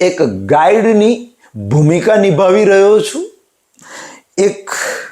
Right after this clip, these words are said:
postman of nature, કુદરતના ટપાલીનું કામ કરી રહ્યા છે મનહરભાઈ.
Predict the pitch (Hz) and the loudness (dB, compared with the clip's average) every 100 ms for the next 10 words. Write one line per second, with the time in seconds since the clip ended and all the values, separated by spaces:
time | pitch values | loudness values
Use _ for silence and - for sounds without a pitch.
0 | _ _ _ _ _ _ _ 247 220 220 | _ _ _ _ _ _ _ -2 -2 0
1 | 247 226 208 165 - 143 156 - 233 277 | 0 2 0 -2 0 0 0 0 0 0
2 | - - _ _ _ _ 170 175 208 220 | -4 -12 _ _ _ _ 0 2 2 2
3 | 220 196 185 - - 151 - 190 202 202 | 0 -2 -2 -4 -2 -2 0 0 0 0
4 | 202 - - 117 151 175 220 214 208 208 | -2 -4 -4 -2 -2 0 0 2 2 4
5 | 214 214 226 247 226 208 202 247 285 | 2 2 0 -2 0 0 2 0 -4